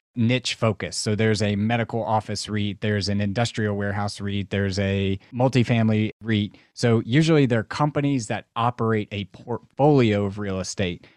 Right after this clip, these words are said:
And why they structure themselves this way is really comes down to taxes. So I, I don't know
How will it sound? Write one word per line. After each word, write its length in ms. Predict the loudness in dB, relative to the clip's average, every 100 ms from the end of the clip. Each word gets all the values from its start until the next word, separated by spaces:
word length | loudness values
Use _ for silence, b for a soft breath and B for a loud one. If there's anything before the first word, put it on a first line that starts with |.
| b b
And 340 | 2 4 4 2
why 260 | 0 2 2
they 120 | -2
structure 380 | -2 -2 2 2
themselves 400 | 2 0 -2 -2
this 220 | -4 -2
way 240 | 0 0
is 320 | 0 -2 -2
really 320 | 0 2 4 0
comes 340 | -2 -2 0
down 160 | 0 -2
to 80 | -4
taxes. 640 | -4 -6 -6 -14 -16 _ _ _ _
So 520 | 2 6 6 4 2 -6 -6 -2
I, 160 | 0
I 120 | 2
don't 140 | 4 6
know 180 | 4